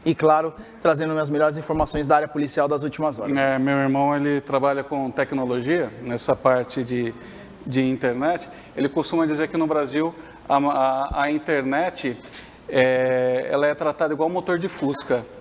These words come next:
Speaker 2: É cheio de arame, barbante
Speaker 1: Só nas
Speaker 2: e
Speaker 1: gambis.
Speaker 2: durepox.
Speaker 1: Só
Speaker 2: Só
Speaker 1: nas
Speaker 2: durepox,
Speaker 1: gambiarras.
Speaker 2: exatamente,
Speaker 1: Só nas
Speaker 2: só
Speaker 1: gambiarras.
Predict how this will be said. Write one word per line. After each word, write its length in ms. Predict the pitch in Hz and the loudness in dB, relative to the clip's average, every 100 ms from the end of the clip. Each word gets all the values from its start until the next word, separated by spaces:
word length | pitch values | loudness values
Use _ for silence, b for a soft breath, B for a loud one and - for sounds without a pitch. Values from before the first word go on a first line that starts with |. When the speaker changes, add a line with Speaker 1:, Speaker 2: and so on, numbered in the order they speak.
| - | -8
Speaker 2:
É 160 | - 147 | 0 0
cheio 380 | 135 190 208 214 | 2 2 2 0
de 160 | 180 | 0
arame, 460 | 170 147 156 196 202 | 2 2 -2 -2 0
barbante 920 | 170 170 143 156 170 208 - 220 214 | 2 0 0 0 0 0 -2 0 0
Speaker 1:
Só 160 | - 185 | 4 4
nas 160 | 196 | 4
Speaker 2:
e 40 | 160 | 2
Speaker 1:
gambis. 380 | 180 196 160 156 | 2 2 0 0
Speaker 2:
durepox. 540 | 139 - - - - | 0 0 -4 -4 -10
Speaker 1:
Só 120 | - 180 | -4 4
Speaker 2:
Só 80 | |
Speaker 1:
nas 80 | 254 | 4
Speaker 2:
durepox, 280 | 240 226 170 | 6 4 4
Speaker 1:
gambiarras. 380 | 147 147 143 151 | 2 0 -2 -2
Speaker 2:
exatamente, 400 | 139 190 - 180 | 0 -2 0 -2
Speaker 1:
Só 80 | 151 | 0
nas 140 | 226 202 | 0 2
Speaker 2:
só 80 | |
Speaker 1:
gambiarras. 720 | 214 185 135 135 160 127 120 | 2 4 2 0 -2 -4 -6